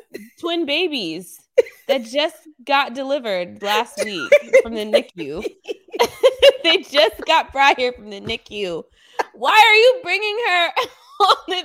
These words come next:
Speaker 1: beat? There is no one for her to date. It's just, like, the producers are so cruel. Like,
Speaker 2: They really
Speaker 1: I
Speaker 2: are.
Speaker 1: don't
Speaker 2: Can
Speaker 1: know
Speaker 2: I just,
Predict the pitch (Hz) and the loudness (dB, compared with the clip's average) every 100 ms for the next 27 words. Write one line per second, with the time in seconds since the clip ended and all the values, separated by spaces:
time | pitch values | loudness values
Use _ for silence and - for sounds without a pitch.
0 | 233 302 349 339 - _ _ - 359 392 | -8 -6 -4 -4 -6 _ _ -6 -4 -2
1 | 370 330 339 349 381 403 427 554 554 539 | -4 -6 -4 -4 -2 -6 -4 0 2 2
2 | 523 494 466 - 294 311 415 440 453 403 | 2 2 0 -4 -10 -12 -14 -6 -6 -6
3 | _ _ - 466 - - 311 349 294 339 | _ _ -8 -8 -8 -10 -10 0 0 2
4 | - 494 359 494 - 311 302 302 - 285 | 0 0 -2 -6 -4 -4 -4 -8 -14 -10
5 | 262 208 175 208 208 220 _ _ _ - | -6 -6 -6 -8 -10 -14 _ _ _ -12
6 | 262 302 311 330 294 247 208 - 381 339 | 0 0 2 -2 0 0 0 -2 -2 0
7 | 381 466 403 | 0 -2 -2